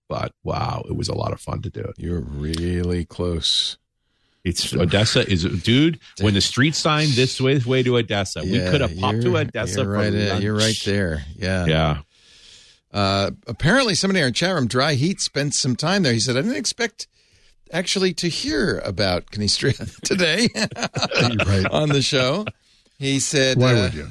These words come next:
Speaker 2: <laughs> he said they have some excellent U S S R nostalgia, uh, shops.
Speaker 1: Oh, yes.
Speaker 2: Uh,
Speaker 1: It is very much frozen in time.
Speaker 2: Yeah.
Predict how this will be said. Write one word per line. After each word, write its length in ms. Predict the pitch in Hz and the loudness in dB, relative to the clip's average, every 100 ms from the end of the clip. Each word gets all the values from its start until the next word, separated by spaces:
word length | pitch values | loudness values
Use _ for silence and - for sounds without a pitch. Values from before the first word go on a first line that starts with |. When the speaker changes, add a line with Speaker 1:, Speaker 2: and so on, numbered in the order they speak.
| - | -6
Speaker 2:
<laughs> 120 | 139 | -4
he 100 | 180 | -2
said 240 | - - 160 | 0 0 2
they 180 | 170 | 2
have 280 | 120 156 127 - _ _ | 2 0 0 -6 _ _
some 220 | - 147 131 | -6 -4 0
excellent 600 | 156 - - 165 143 139 | 0 0 0 2 0 0
U 220 | 143 143 | 2 4
S 180 | 139 147 | 2 2
S 180 | 127 131 | 0 2
R 240 | 117 117 | 2 2
nostalgia, 800 | 110 110 - 117 117 104 107 104 - _ _ _ _ _ _ _ - | 0 0 0 0 0 0 -2 -2 -8 _ _ _ _ _ _ _ -6
uh, 260 | 90 92 | -4 -4
shops. 580 | 87 - - 107 92 95 | -6 -4 -2 0 0 2
Speaker 1:
Oh, 40 | |
yes. 380 | 92 73 - - _ _ _ _ _ _ _ _ 85 | 2 0 -4 -16 _ _ _ _ _ _ _ _ -8
Speaker 2:
Uh, 300 | 87 104 98 | -4 -2 2
Speaker 1:
It 120 | 98 | 2
is 140 | 98 - | 2 2
very 300 | 98 107 120 | 2 4 4
much 280 | 120 - | 2 0
frozen 580 | - 104 98 98 95 98 | -4 0 2 2 2 0
in 180 | 92 87 | 0 -2
time. 320 | - 71 - 113 | -4 -6 -8 -6
Speaker 2:
Yeah. 300 | 101 95 | -4 -4